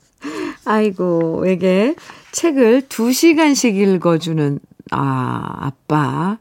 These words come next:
대단한데요? 이게 두 시간을 계속해서 뭔가를,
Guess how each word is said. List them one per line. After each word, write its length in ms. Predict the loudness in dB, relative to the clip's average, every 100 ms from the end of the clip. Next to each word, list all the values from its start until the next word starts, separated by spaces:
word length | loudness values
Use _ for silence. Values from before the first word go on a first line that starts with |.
| _ -6
대단한데요? 840 | -2 2 2 0 -2 -2 -2 -4 _ _ _ _ _ _ _ _ _ _ _ _ _ -18 -16 -20 -20 -8
이게 520 | 0 4 4 6 4 2
두 100 | 0
시간을 480 | 0 2 2 2 0
계속해서 920 | 2 4 6 4 2 0 2 0 0
뭔가를, 640 | -2 -4 -2 -2 0 -2